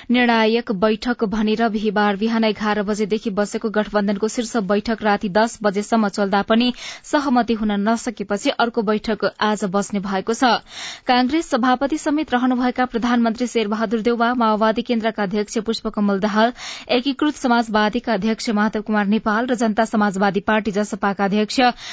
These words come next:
उपेन्द्र यादव, कांग्रेस नेता रामचन्द्र पौडेल र कार्यदलका संयोजक कृष्ण प्रसाद सिटौला बीच बिहिबार धेरै समय संयुक्त छलफल चलेको थियो। कुनै बेला छुट्टा छुट्टै साइड बैठक समेत भएका थिए। बैठक निष्कर्षमा नपुगेपछि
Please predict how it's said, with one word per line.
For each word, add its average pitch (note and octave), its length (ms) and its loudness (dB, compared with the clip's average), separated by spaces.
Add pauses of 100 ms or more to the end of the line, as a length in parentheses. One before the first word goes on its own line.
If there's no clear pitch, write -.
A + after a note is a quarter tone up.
(160)
उपेन्द्र A#3+ 340 2
यादव, G3+ 440 2
कांग्रेस A#3+ 400 0
नेता A#3 200 0
रामचन्द्र G#3 440 0
पौडेल G#3 420 0
र C#4 60 -4
कार्यदलका G#3+ 800 2
संयोजक A3 520 2 (420)
कृष्ण D4 360 0
प्रसाद C4 420 0
सिटौला A#3+ 480 0
बीच A#3 400 0 (140)
बिहिबार G#3+ 480 0
धेरै A3 260 0
समय G3+ 400 -2
संयुक्त A3+ 420 -2 (120)
छलफल G3+ 320 -2
चलेको G3 360 -2
थियो। A#3+ 360 2 (440)
कुनै B3 240 2
बेला A3 220 2
छुट्टा C4+ 320 0
छुट्टै C#4 260 -2
साइड A#3+ 360 0
बैठक A3+ 340 0
समेत G3+ 300 -2
भएका G3+ 320 0
थिए। C#4+ 320 -2
बैठक A#3 400 0
निष्कर्षमा G#3 560 0
नपुगेपछि G3+ 760 0